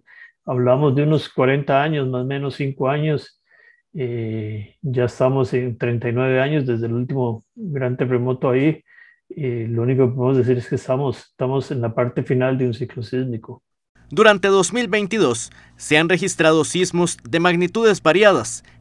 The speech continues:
Speaker 2: pero en el Opsicori definen eso como normal.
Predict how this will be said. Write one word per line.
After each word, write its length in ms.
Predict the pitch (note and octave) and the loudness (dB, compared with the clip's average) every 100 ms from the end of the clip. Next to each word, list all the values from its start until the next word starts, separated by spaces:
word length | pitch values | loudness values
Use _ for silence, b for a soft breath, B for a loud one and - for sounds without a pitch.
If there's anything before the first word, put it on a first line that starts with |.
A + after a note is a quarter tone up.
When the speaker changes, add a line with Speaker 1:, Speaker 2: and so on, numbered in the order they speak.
| - | -2
Speaker 2:
pero 240 | C3+ C3+ - | 0 0 -2
en 140 | C3+ | -4
el 160 | C3 - | -4 0
Opsicori 720 | G3+ - F#3 - G#3 C3+ - b - | 0 0 -2 2 2 2 -2 b -6
definen 460 | B2 B2 G3 F#3+ | -2 0 0 2
eso 260 | F3+ F3 F#3 | 2 2 0
como 180 | C3 A2+ | -2 -2
normal. 460 | G#2+ C3 F#3+ E3+ | 0 4 4 2